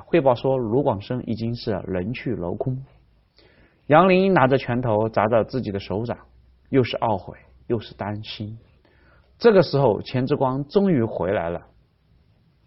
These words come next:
刚进办公室，还没有来得及听杨林的汇报，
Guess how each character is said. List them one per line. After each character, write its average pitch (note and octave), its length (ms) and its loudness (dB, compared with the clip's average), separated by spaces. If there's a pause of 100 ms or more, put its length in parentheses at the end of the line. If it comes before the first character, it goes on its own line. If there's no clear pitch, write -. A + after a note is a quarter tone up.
(1400)
刚 G#3+ 240 8
进 G3 180 6
办 D#3 160 6
公 D#3 100 2
室， - 260 -6 (400)
还 D3+ 180 6
没 G#3+ 140 8
有 C#3 380 8 (1000)
来 C3 160 8
得 D#3+ 100 6
及 A#2+ 220 0
听 D3 340 0
杨 B2+ 220 4
林 C#3+ 120 2
的 C#3 80 4
汇 C3 180 2
报， G#2+ 320 2